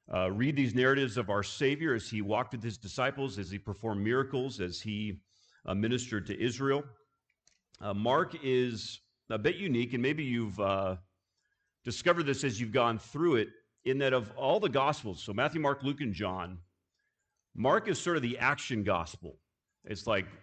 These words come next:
one narrative after another. It's like Jesus never sleeps, he never stops, he just keeps going.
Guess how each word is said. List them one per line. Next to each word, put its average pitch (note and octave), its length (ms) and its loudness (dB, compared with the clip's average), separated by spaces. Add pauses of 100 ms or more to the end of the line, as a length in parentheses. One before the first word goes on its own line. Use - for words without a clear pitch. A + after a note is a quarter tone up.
(100)
one C3 480 0
narrative C#3 320 4
after A#2+ 260 2
another. G#2+ 360 2
It's F2 100 -10
like A#2 140 -2
Jesus B2 440 -2
never B2+ 240 0
sleeps, A#2 400 -2
he A2+ 80 -4
never A#2 220 0
stops, A2 400 -2
he G#2+ 80 -8
just G2+ 220 -6
keeps G#2 180 -6
going. A#2+ 540 0